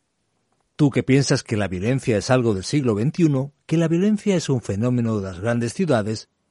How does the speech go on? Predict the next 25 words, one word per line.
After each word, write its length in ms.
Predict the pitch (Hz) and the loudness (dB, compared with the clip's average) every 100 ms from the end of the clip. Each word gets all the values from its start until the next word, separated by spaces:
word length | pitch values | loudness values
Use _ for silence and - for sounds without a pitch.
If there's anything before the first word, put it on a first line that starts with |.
| _ | _
que 140 | - 156 | -6 -4
quizás 380 | 180 - 208 - | -2 -2 -4 -2
pienses 480 | 180 175 - 151 | -2 0 -2 -8
que 140 | - 117 | -6 -8
es 120 | - | -6
una 160 | 101 95 | -8 -8
cosa 400 | - 135 - 120 | -2 -2 0 -4
que 100 | 92 | -6
existe 460 | - 123 110 110 | -8 -8 -6 -8
por 180 | 95 95 | -8 -10
el 120 | 92 | -10
tráfico 520 | - 127 - 104 - | 0 2 2 -4 -8
de 120 | 95 92 | -8 -4
drogas 500 | 127 135 123 127 113 | -4 0 -2 -2 -4
o 80 | |
que 80 | 98 | -6
está 220 | 110 165 | -6 -2
vinculado 580 | 175 170 240 143 160 156 | -2 -2 -2 -4 -4 -4
a 40 | 131 | -4
la 120 | 110 | -4
sociedad 480 | 113 104 101 135 135 | -6 -4 -2 0 0
decadente 600 | 110 95 110 127 117 101 | -4 -4 -2 -2 -2 -6
de 100 | 98 | -6
nuestros 280 | 104 165 | -6 -4
días, 360 | 156 147 123 - | 0 0 0 -4